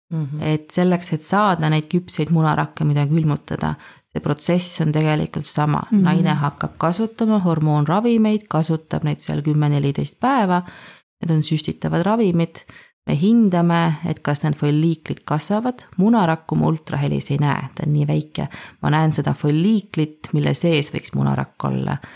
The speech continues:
Speaker 2: Me hindame, et need folliiklid kasvavad ja siis tuleb punktsioon, me võtame need munarakud välja,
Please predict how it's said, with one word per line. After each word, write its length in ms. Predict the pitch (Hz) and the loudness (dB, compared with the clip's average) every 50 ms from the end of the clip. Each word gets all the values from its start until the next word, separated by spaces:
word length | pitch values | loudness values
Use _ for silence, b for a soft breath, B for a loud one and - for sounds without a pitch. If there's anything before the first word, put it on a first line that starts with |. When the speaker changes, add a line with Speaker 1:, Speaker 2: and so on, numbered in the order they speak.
| B B B B B _ _ _ _ _ _ _ - - - | B B B B B _ _ _ _ _ _ _ -12 -4 -2
Speaker 2:
Me 120 | 156 151 | 0 2
hindame, 480 | 151 170 190 196 185 175 156 151 147 147 | 2 4 4 4 4 2 2 2 0 0
et 120 | 147 - - | 0 0 0
need 160 | 147 143 139 | -2 -2 -2
folliiklid 600 | - - 151 151 151 160 156 - - - 139 - | -2 -2 0 2 2 0 0 -2 -4 -8 -6 -4
kasvavad 680 | - 220 285 302 - - 214 196 180 175 175 175 180 - - _ _ - | -2 -2 -2 -2 0 0 0 2 2 2 0 -2 -2 -8 -20 _ _ -4
ja 80 | 156 156 | -4 -2
siis 260 | 151 - 147 147 - - | 0 0 0 -2 -2 -2
tuleb 280 | - 135 135 139 - - | -2 -2 -2 -2 -2 0
punktsioon, 720 | 175 180 180 - - - - 254 254 240 202 185 180 180 170 | 0 0 0 0 -4 -6 -2 0 2 2 2 2 2 2 0
me 100 | 175 160 | 0 2
võtame 420 | 156 160 156 - 156 151 151 151 151 | 0 0 0 0 0 2 2 2 2
need 160 | 147 147 143 | 2 2 2
munarakud 560 | 147 147 147 143 143 139 - - 139 143 - | 2 2 2 0 -2 -4 -6 -6 -8 -4 -2
välja, 500 | 208 254 285 240 196 180 175 170 170 175 | 0 0 2 2 2 2 2 2 0 0